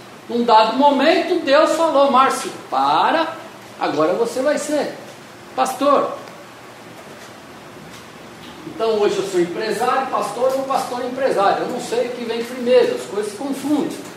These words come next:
Não dá pra separar o tempo todo. Mas Deus falou: "É agora." Eu não acordei um dia falando ou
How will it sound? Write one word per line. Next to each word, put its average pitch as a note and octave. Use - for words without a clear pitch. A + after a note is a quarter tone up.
Não D#3+
dá F#3+
pra C4+
separar F3
o D#3+
tempo D#3
todo. B2
Mas C4+
Deus B3+
falou: D4+
"É A#3+
agora." C4+
Eu -
não D4+
acordei A#3+
um G3
dia F#3
falando G3
ou G3+